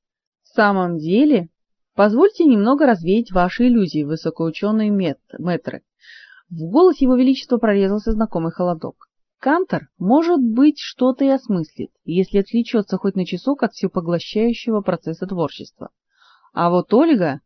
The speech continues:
демона рогатого, она уже не в состоянии что-либо осмысливать.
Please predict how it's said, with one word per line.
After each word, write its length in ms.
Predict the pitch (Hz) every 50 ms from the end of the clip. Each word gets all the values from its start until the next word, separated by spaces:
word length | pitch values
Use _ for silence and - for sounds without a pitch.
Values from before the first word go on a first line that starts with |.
| _ _ -
демона 480 | 160 160 190 254 285 277 233 208 190
рогатого, 580 | 175 175 156 165 160 143 - 147 139 135 139 - _ _ _ _ _ _ - - - - -
она 360 | - 165 185 208 269 330 349 311
уже 280 | 240 170 196 262 302
не 140 | 311 302 254
в 40 | -
состоянии 580 | - 240 - - 220 220 214 202 185 185 175
что-либо 520 | 165 - - 202 196 185 180 170 143 165 175
осмысливать. 720 | 175 - - 180 180 165 - - 160 147 139 139 _ _